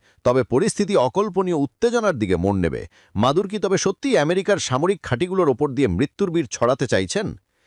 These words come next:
ক্যারিবীয় সাগরে আমেরিকান ঘাঁটির ঘুম কেড়ে নেয়া হুমকি। মার্কিন সামরিক ঘাঁটিগুলো, বিশেষত পুয়ের্তো রিকো, ফোর্ট বুচালান, ক্যাম্প সান্তিয়াগো এবং মুনিজিয়ার ন্যাশনাল গার্ড বেস, সবই এখন আক্রমণের পরিসরের মধ্যে।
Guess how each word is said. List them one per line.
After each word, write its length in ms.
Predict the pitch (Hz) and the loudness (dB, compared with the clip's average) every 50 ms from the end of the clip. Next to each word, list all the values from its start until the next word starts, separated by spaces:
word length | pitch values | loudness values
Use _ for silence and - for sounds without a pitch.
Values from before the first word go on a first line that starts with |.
| _ _ _ _ _ - | _ _ _ _ _ 2
ক্যারিবীয় 380 | 147 170 226 254 262 269 269 | 2 2 2 2 0 2 2
সাগরে 320 | - - 214 196 226 226 214 | 2 2 2 2 2 2 4
আমেরিকান 420 | 165 156 165 208 233 - - 240 220 - | 2 2 0 -2 -2 -2 -2 -2 -2 -4
ঘাঁটির 340 | - - - 254 - 269 269 185 | -4 -4 -2 -2 -2 -2 -4 -2
ঘুম 220 | 113 98 175 254 269 | -2 0 0 0 0
কেড়ে 200 | 202 220 202 208 | 0 0 0 0
নেয়া 220 | 185 175 160 135 92 | 0 0 0 0 2
হুমকি। 340 | 123 175 165 120 - 82 57 53 - _ _ _ _ _ _ - | 0 0 -2 -4 -8 -10 -10 -10 -14 _ _ _ _ _ _ -2
মার্কিন 380 | 98 117 143 151 - 254 269 220 | 0 0 0 0 -2 -2 -4 -2
সামরিক 360 | - 214 214 226 233 233 - | -2 0 0 0 0 0 -2
ঘাঁটিগুলো, 460 | - - 139 147 214 185 143 98 78 60 - - _ - | -4 -4 -4 -2 -2 0 0 -2 -2 -4 -8 -12 _ -8
বিশেষত 460 | 85 85 110 104 156 139 - 95 - - 50 - - _ _ _ _ _ _ _ _ _ _ _ - | -4 -2 0 0 0 0 0 -2 -2 -4 -8 -10 -14 _ _ _ _ _ _ _ _ _ _ _ 2
পুয়ের্তো 360 | 214 247 254 - - 214 185 | 2 2 2 4 2 2 2
রিকো, 340 | 123 120 165 160 - 190 117 78 58 - - | 4 2 0 0 2 2 2 2 0 -4 -6
ফোর্ট 300 | - - 147 170 165 113 | -4 0 0 0 0 0
বুচালান, 520 | 90 110 135 - 165 156 127 92 69 58 57 55 71 - _ | -2 -2 -2 0 0 0 0 0 -2 -6 -10 -14 -20 -8 _
ক্যাম্প 280 | - 147 185 226 220 | -2 -2 0 -2 -4
সান্তিয়াগো 580 | - - 156 135 120 101 120 95 78 62 53 50 - - - | -4 -2 -2 -2 0 0 0 0 0 0 -4 -8 -10 -8 -6
এবং 200 | - 123 151 147 107 | -2 0 0 0 2
মুনিজিয়ার 640 | 90 98 143 208 269 277 220 139 151 170 165 160 151 120 | 2 2 2 2 0 0 -2 -2 0 0 0 0 0 0
ন্যাশনাল 440 | 98 98 107 - 156 175 185 175 127 | -2 -2 -2 -2 -2 -2 -2 -2 0
গার্ড 280 | 87 98 107 113 113 98 | 0 2 2 2 2 0
বেস, 280 | 82 104 104 78 58 57 - - - _ _ _ _ | 0 0 0 0 -2 -4 -8 -12 -16 _ _ _ _
সবই 320 | - - - 165 233 285 277 254 | -10 -2 0 0 0 2 2 0
এখন 200 | - - 180 165 | 0 0 0 0
আক্রমণের 500 | 190 208 - - 135 131 135 135 139 117 | 0 0 0 0 -2 0 0 0 -2 -2
পরিসরের 540 | - - 120 165 214 - - 190 185 151 107 | -2 -2 -2 -2 0 0 0 0 0 0 0
মধ্যে। 340 | 87 76 65 62 - 80 | -2 -4 -6 -6 -8 -10